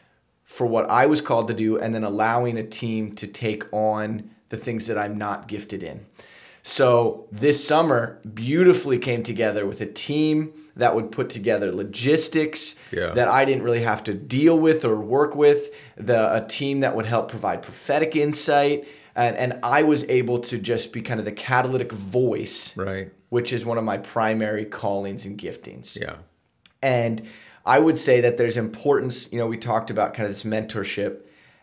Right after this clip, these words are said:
Speaker 1: Uh, there's importance to have kind of a team of oversight leaders that are
Speaker 2: Mm-hmm.
Speaker 1: speaking into it,
Speaker 2: Yeah.
Speaker 1: which I think is something why the Jesus rallies were so successful, what is happening in this region as well,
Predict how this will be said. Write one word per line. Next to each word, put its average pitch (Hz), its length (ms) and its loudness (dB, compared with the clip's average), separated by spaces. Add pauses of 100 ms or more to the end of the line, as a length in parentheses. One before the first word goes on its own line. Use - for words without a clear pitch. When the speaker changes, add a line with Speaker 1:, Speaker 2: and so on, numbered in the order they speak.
(140)
Speaker 1:
Uh, 110 220 4
there's 120 200 2
importance 156 400 0
to 143 80 -2
have 120 160 2
kind 117 160 -2
of 113 80 0
a 110 60 0
team 123 680 -2 (320)
of 104 320 0 (220)
oversight 143 680 2
leaders 147 420 -2
that 110 140 0
are 107 40 -2
Speaker 2:
Mm-hmm. 98 200 -4
Speaker 1:
speaking 110 300 -6
into 123 280 -2
it, 156 300 2
Speaker 2:
Yeah. 82 340 -4
Speaker 1:
which - 100 -4
I 160 80 4
think 160 140 4
is 135 80 0
something 135 260 0
why 120 200 6
the 120 60 4
Jesus 120 340 -4
rallies 113 260 0
were 107 60 -8
so 120 220 2
successful, 117 880 -2
what 113 100 -4
is 107 100 -4
happening 110 280 0
in 110 80 -2
this 107 200 -4
region 120 400 -2
as 110 160 -8
well, 113 420 0